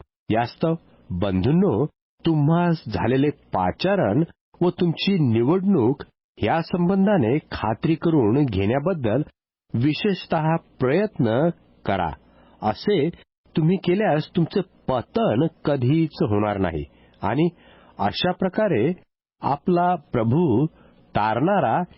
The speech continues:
येशू ख्रिस्त याच्या सार्वकालिक राज्यात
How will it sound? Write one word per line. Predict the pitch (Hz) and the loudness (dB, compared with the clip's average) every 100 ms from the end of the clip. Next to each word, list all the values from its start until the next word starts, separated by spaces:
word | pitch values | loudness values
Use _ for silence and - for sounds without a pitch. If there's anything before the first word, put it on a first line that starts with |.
| - | -4
येशू | 147 139 135 - | -2 -2 -4 -2
ख्रिस्त | 214 202 - 110 165 190 _ _ _ - | -2 -4 -2 -2 -2 -4 _ _ _ -2
याच्या | 170 165 196 185 | -2 -2 0 0
सार्वकालिक | 165 - 123 131 147 - 147 151 - | -2 -4 -2 0 0 0 0 0 0
राज्यात | 98 92 95 98 113 202 104 139 | 0 0 0 -2 -2 0 0 -2